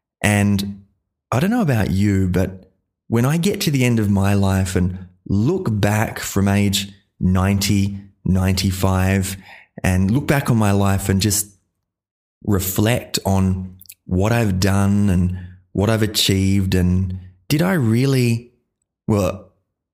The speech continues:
measure up to what I had initially set out to do?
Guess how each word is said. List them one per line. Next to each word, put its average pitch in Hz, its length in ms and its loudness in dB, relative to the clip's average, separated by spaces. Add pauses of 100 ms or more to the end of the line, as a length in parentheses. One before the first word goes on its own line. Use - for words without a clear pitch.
(140)
measure 113 440 2
up 101 220 -2
to - 140 0
what 98 240 2
I 98 100 2
had 98 240 0
initially 101 560 0
set 98 260 0
out 92 260 -2
to - 120 0
do? 92 560 0